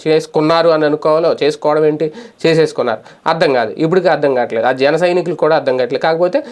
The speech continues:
మా, మా నాయకుడు మంచోడు, ఎవరేం అడిగినా ఇచ్చేస్తాడు, కాదనకుండా మొహమాటం ఎక్కువ ఆయనకి. ఇది ఇంకా చెప్పుకోవాలి, తప్పదు. ఎందుకంటే సాక్రిఫైస్ చేసేస్తున్నారు ఆయన. ఆ, ముందేమో ఎప్పుడెప్పుడో డెబ్బై సీట్లు అన్నారు, అరవై సీట్లు అన్నారు,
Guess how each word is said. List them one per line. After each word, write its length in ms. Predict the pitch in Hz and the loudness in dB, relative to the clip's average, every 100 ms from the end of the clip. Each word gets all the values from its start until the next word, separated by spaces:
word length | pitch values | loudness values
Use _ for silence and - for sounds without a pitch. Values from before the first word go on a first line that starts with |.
| - _ | -20 _
మా, 160 | 147 156 | 0 0
మా 280 | 156 156 160 | 2 2 2
నాయకుడు 400 | 151 160 180 175 | 2 0 0 2
మంచోడు, 580 | 143 143 147 127 - - - _ 143 | 2 0 0 0 -4 -8 -20 _ 0
ఎవరేం 400 | 143 156 170 160 | 2 4 2 2
అడిగినా 320 | 151 165 233 - - _ | 0 0 -2 -6 -20 _
ఇచ్చేస్తాడు, 680 | 156 165 156 - 135 127 151 - _ | -4 -2 -2 0 -2 0 -4 -12 _
కాదనకుండా 640 | 143 156 160 151 135 131 - - | 0 2 0 0 -2 -2 -4 -2
మొహమాటం 520 | 151 156 160 156 156 | -2 2 0 0 0
ఎక్కువ 320 | 143 139 147 | -2 -2 0
ఆయనకి. 440 | 139 131 123 123 - - - - | 2 0 -2 -10 -12 -20 -20 -4
ఇది 160 | 196 226 | 0 2
ఇంకా 320 | 202 180 - - | 2 0 -2 -2
చెప్పుకోవాలి, 460 | 208 202 180 139 117 - | -2 0 0 0 -2 -4
తప్పదు. 320 | 175 175 127 - _ _ - | -2 -2 -6 -10 _ _ -2
ఎందుకంటే 380 | 175 180 185 202 | 0 2 0 0
సాక్రిఫైస్ 540 | 185 165 185 190 196 | -2 -2 -2 -2 0
చేసేస్తున్నారు 560 | 202 196 185 139 120 - | 2 2 -2 -4 -4 -4
ఆయన. 260 | 131 135 113 - - _ | 0 0 -2 -8 -20 _
ఆ, 220 | 135 131 127 | -2 0 0
ముందేమో 480 | 156 180 180 175 185 | 0 2 2 4 2
ఎప్పుడెప్పుడో 400 | 156 160 156 165 | 2 0 2 2
డెబ్బై 300 | 156 156 156 | 2 0 0
సీట్లు 260 | 160 156 | -2 -2
అన్నారు, 280 | 151 147 143 | -2 0 0
అరవై 300 | 165 165 156 | 0 2 0
సీట్లు 300 | 151 147 156 | 0 -4 -2
అన్నారు, 360 | 147 147 143 | -2 -2 -2